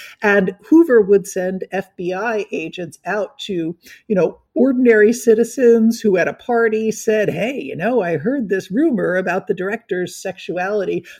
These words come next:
You would actually have an F B I <laughs> agent show up at your door and say,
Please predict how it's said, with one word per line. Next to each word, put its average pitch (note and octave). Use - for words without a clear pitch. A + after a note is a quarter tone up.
You F3+
would D#4
actually F#3
have E3+
an G3+
F -
B E3+
I G3
<laughs> -
agent -
show -
up -
at -
your C4+
door A3+
and G#3+
say, D#3